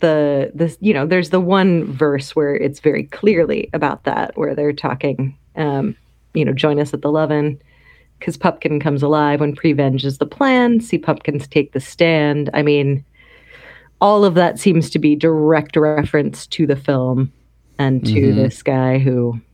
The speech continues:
Speaker 1: I mean, I don't wanna ruin the film for anyone else. You can read the wiki on your own, but that seems to be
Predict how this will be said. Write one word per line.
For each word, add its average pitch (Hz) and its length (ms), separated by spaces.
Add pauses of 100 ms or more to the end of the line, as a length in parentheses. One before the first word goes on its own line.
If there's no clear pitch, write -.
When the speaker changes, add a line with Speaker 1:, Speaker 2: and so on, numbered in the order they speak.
Speaker 1:
I 131 140
mean, 127 160
I - 100
don't 143 100
wanna 139 140
ruin 135 220
the 131 80
film 135 180
for 139 120
anyone 139 240
else. 156 220
You 233 80
can 175 140
read 135 220
the 143 80
wiki 143 300
on 139 80
your 143 160
own, 208 160
but 233 180
that 311 260
seems 226 340
to 202 100
be 170 300